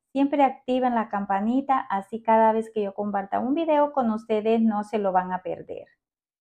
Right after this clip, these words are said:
Y ahora ya solo lo que falta es servirla y disfrutarla.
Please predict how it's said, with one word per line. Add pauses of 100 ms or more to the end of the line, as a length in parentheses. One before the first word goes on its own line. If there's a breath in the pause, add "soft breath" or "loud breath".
(1300)
Y
ahora
ya
solo
lo
que
falta
es
servirla
y
disfrutarla.